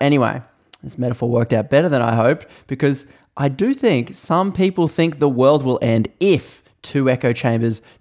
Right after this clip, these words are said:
do collide. So I thought, why not, on Ideas Digest, get two differing viewpoints and smash them together?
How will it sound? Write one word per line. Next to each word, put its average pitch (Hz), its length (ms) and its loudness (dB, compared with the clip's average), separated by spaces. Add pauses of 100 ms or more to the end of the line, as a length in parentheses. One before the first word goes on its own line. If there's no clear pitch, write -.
do 120 220 0
collide. 113 540 0
So 110 240 0
I 110 100 2
thought, 110 320 -2
why 120 300 -2
not, 113 360 0 (200)
on - 120 -8
Ideas 117 300 -2
Digest, 120 480 0 (300)
get - 220 -8
two 135 360 0
differing 135 680 -2
viewpoints 127 560 -2
and 123 160 -8
smash - 720 -4
them 123 180 -4
together? 113 420 0